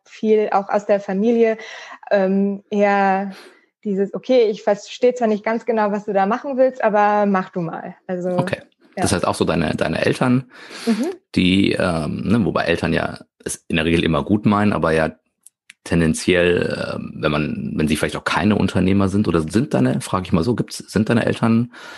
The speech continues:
Speaker 2: Unternehmer oder haben die, ähm, Bezug zu
Speaker 1: Also mein, mein Vater ist auch
Speaker 2: Selbstständigkeit?
Speaker 1: selbstständig, äh,
Speaker 2: Mhm.
Speaker 1: schon seit, buch, äh, über zwanzig Jahren.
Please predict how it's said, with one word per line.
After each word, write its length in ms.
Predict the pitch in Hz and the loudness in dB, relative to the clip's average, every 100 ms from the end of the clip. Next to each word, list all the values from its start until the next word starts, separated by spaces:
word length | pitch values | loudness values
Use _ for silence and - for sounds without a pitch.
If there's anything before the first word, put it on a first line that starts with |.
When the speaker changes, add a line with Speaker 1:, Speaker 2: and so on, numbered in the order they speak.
| - - | -20 -20
Speaker 2:
Unternehmer 440 | - 95 87 107 147 | -4 0 2 2 2
oder 140 | 92 | 2
haben 140 | 92 90 | 2 4
die, 440 | 92 90 - - | 2 2 0 -2
ähm, 340 | - 62 78 | -2 -4 -6
Bezug 500 | - - - 123 - | -6 -6 -4 -6 -8
zu 540 | - 113 117 113 113 113 | -2 2 4 4 4 2
Speaker 1:
Also 200 | 226 220 | -2 -2
mein, 220 | 220 208 | -4 -2
mein 140 | 214 214 | -2 0
Vater 380 | 196 254 - 220 | 2 2 2 2
ist 180 | 208 | 2
auch 180 | 202 220 | 2 2
Speaker 2:
Selbstständigkeit? 80 | 196 | 2
Speaker 1:
selbstständig, 800 | 262 269 - 269 269 277 294 294 | 0 -2 -4 -6 0 0 0 -2
äh, 400 | 269 233 233 233 | 0 2 4 2
Speaker 2:
Mhm. 60 | 226 | 0
Speaker 1:
schon 360 | - 233 220 | -4 -2 0
seit, 360 | 214 214 214 208 | 2 2 0 -2
buch, 320 | 202 185 214 - - _ | -8 -6 -8 -14 -20 _
äh, 300 | - 196 190 | -8 -6 -2
über 180 | 208 208 | -2 -2
zwanzig 440 | 214 208 202 202 | -2 -4 -4 -2
Jahren. 420 | 196 208 220 226 | 0 0 0 -2